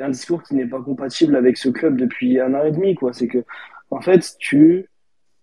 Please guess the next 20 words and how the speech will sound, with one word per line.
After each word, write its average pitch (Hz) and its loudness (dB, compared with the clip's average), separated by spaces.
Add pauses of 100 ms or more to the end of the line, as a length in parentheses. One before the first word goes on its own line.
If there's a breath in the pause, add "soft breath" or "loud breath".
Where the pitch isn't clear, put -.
(260)
tu - -14
ne 151 -4
peux 151 -10
pas 190 -2
t'attendre 165 -4
à 127 -6
une 127 -6
révolte 143 -6
puisque - -14
à 170 -2
partir 123 -12
du 127 -6
moment 151 -6
où 131 -2
ils 120 -4
encaissent, 160 -4
c'est - -10
terminé 151 -4
pour 135 -6
eux. 135 -6